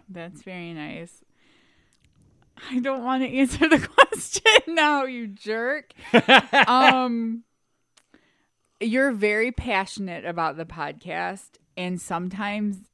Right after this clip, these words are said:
Speaker 1: your passion about things can be very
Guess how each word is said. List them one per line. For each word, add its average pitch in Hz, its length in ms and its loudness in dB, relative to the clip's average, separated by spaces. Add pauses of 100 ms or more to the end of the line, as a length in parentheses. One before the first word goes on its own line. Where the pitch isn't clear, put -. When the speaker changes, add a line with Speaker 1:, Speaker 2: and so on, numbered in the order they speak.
(120)
Speaker 1:
your 180 420 -2
passion 185 840 -8
about 185 400 -6
things 214 560 -8 (680)
can 175 360 -6
be 170 540 -10
very 170 1000 -6